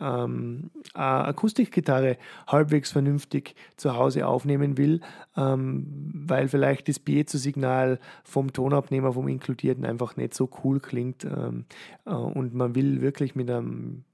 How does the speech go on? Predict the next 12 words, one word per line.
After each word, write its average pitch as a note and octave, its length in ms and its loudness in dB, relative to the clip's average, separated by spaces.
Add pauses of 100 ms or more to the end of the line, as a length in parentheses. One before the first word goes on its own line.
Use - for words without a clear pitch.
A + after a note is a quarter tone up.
vielleicht A#2+ 320 -2
mit, B2+ 260 -6
mit B2+ 120 -6
der B2+ 80 0
Kombi C#3 400 0
Piezo C#3 680 2
und B2+ 400 -6 (320)
ein C#3 200 2
oder B2 280 0
zwei A#2+ 240 -2
Mikros E3 320 0
arbeiten. C#3+ 500 2